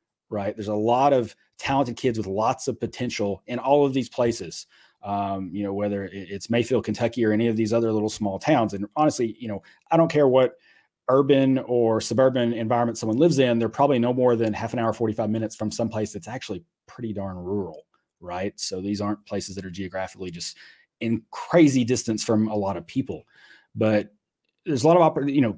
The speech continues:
a lot of talent in that area, a lot of kids who, um, have potential to do a lot of great things and deserve those opportunities, right? And that's a lot of the reason the Rural Technology Fund exists. Um,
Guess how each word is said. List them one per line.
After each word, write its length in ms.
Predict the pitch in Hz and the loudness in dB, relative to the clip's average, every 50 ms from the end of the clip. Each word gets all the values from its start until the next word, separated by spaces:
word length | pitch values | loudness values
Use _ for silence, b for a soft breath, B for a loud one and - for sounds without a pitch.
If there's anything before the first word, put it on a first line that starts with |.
| - - | -8 -10
a 60 | 127 | -4
lot 140 | 131 143 160 | 0 2 2
of 100 | 160 165 | 2 2
talent 400 | - - 151 143 139 143 143 135 | 0 0 2 4 6 6 4 4
in 100 | 135 127 | 2 2
that 160 | 127 120 120 | 2 4 4
area, 180 | 117 120 123 123 | 6 6 4 4
a 40 | 120 | 4
lot 100 | 120 123 | 4 2
of 120 | 120 120 | 0 -2
kids 380 | - - 131 127 123 120 - - | -2 0 2 2 2 0 -4 -2
who, 380 | - 113 117 117 117 107 110 B B B B B B | 2 4 6 6 6 4 2 B B B B B B
um, 320 | 110 107 104 104 101 101 98 | -4 -2 0 0 0 -2 -4
have 200 | 104 120 113 - | -4 -4 -4 -6
potential 360 | 107 - 123 117 - 127 113 | -6 -6 -6 -4 -4 -2 0
to 40 | 107 | 2
do 140 | 117 117 110 | 2 2 2
a 80 | 107 | 2
lot 100 | 110 113 | 0 0
of 140 | 107 101 101 | -2 -4 -6
great 260 | 98 113 101 104 - | -6 -6 -6 -6 -6
things 220 | - 113 123 - 151 | -4 -4 -4 -2 -2
and 100 | 135 135 | -2 -2
deserve 280 | 123 127 143 185 170 | 0 0 0 0 0
those 180 | 120 95 95 87 | -2 -4 -4 -4
opportunities, 800 | 92 - 82 - 85 - - 85 80 76 76 69 69 - - _ - | -8 -8 -8 -12 -16 -14 -12 -12 -12 -12 -14 -16 -18 -18 -20 _ -14
right? 240 | 95 92 95 110 117 | -8 -6 -4 -2 -2
And 80 | 107 | -2
that's 320 | 104 107 - - - - b b b b - 107 | -2 -2 -2 -2 -4 -4 b b b b -8 -4
a 40 | |
lot 180 | 101 95 113 131 | 0 2 2 2
of 40 | 123 | 4
the 80 | 117 | 2
reason 320 | 107 110 113 107 107 107 104 | 4 2 2 2 0 0 0
the 80 | 104 | 0
Rural 280 | 98 101 104 104 104 104 | 0 0 0 0 0 -2
Technology 580 | - - 98 90 90 87 87 90 90 90 101 104 | -4 -8 -10 -10 -10 -8 -8 -8 -8 -8 -10 -10
Fund 280 | - 90 85 85 85 | -10 -12 -10 -8 -8
exists. 540 | 85 76 82 101 139 156 104 - - - - _ _ _ _ _ _ _ _ - | -8 -8 -2 2 2 2 2 2 -6 -10 -12 _ _ _ _ _ _ _ _ -14
Um, 300 | 92 90 90 87 87 | -12 -12 -10 -10 -12